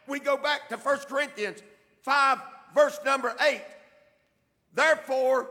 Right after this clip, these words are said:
let us keep the feast not with old leaven, neither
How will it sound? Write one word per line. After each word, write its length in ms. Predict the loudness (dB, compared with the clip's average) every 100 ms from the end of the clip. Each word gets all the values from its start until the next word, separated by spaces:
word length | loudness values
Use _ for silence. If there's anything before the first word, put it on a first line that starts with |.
| -12 -8
let 240 | -4 -2
us 220 | -2 -4 -6
keep 320 | -6 -6 -2
the 80 | -2
feast 480 | -2 -6 -6 -8 -14 -20 _ _
not 400 | 0 6 6 4
with 180 | -2 0
old 320 | 2 2 0
leaven, 560 | -2 -4 -2 -4 -8 -10 -18 _ _
neither 600 | -6 -4 -2 0 0 0